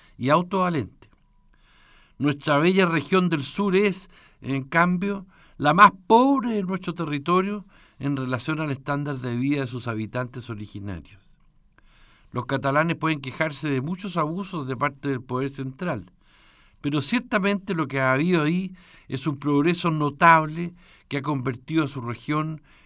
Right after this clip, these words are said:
en una de las autonomías más prósperas y atractivas de España y de Europa. Acá en Chile,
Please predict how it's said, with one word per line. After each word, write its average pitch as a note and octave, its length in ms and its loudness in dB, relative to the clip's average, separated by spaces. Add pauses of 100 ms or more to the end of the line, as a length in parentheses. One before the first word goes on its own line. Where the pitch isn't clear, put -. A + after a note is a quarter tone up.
en B2 200 0
una C#3 200 4
de C3+ 60 2
las B2+ 180 -2
autonomías B2 640 -4
más D3 220 -4
prósperas E3 760 -2 (200)
y A#2 100 -12
atractivas C3+ 640 -6
de A2+ 80 -8
España C3 460 -6
y A#2+ 80 -6
de G#2 80 -8
Europa. E2+ 400 -10 (1200)
Acá E3+ 240 2
en F#3 120 2
Chile, A3+ 500 -2